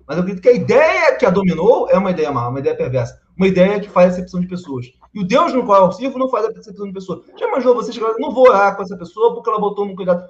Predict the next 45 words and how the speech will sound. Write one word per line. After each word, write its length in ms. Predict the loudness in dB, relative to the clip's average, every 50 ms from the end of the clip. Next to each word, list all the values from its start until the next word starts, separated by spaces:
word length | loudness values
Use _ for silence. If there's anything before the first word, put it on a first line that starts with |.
| _ _
Muito 180 | -4 -4 -2 0
pelo 140 | 0 0 4
contrário, 560 | 4 4 4 4 2 2 2 0 0 -6 -10 _ _ -6
né? 260 | -2 -2 -2 -2 -4 -12 _ _ _ _
Eu, 380 | -8 -8 -8 -6 -6 -4 -2
eu 80 | -2 -2
sinto 220 | -2 -2 -2 0 2
pena 340 | 4 2 4 4 2 0 -2
de 120 | -4 -6
quem 260 | -4 -2 -2 0 0 2
ela, 640 | 2 2 2 2 2 0 -2 -4 -6 -8 -12 -14 _
se 120 | -8 -2 2
ela 140 | 2 2
fez 200 | 2 0 -2 -2
essa 200 | -2 -4 -4 -6
decisão, 580 | -6 -6 -8 -10 -8 -2 -2 0 0 -2 -4 -10 -20 _ _ 0
mas 180 | 0 2 2
eu, 80 | 2 -2
eu 220 | -4 -4 -8 -8 -4
quero 240 | 0 2 2 4
que 60 | 4 4
ela 100 | 2 2
seja 200 | 0 0 -4 -4
feliz. 260 | -4 -6 -10 -12 -14 _ _ -4
Eu 80 | 0 2
não 140 | 2 2 4
torço 260 | 4 2 2 2 2
pra 100 | 0 2
que 60 | 2
a 40 | 2
pessoa 340 | -2 -2 -2 0 0 0 0
que 180 | -2 -8 -8
teve 140 | -6 -4 -4
uma 140 | -4 -4 -6
decisão 240 | -8 -6 -6 -6 -8 -8
diferente 280 | -8 -8 -6 -4 -2 -2
da 80 | -2
minha 360 | -2 -2 -6 -6 -8 -10 -12 _ _
se 140 | _ -8 -8
ferre 280 | -4 -4 -2 -2 -2 -2
na 120 | -2 -2
vida 240 | -4 -4 -6 -6 -6
ou 80 | -4 0
morra, 440 | 2 4 4 4 4 2 -4 -8 _ _ -2
né? 280 | 0 0 0 0 -4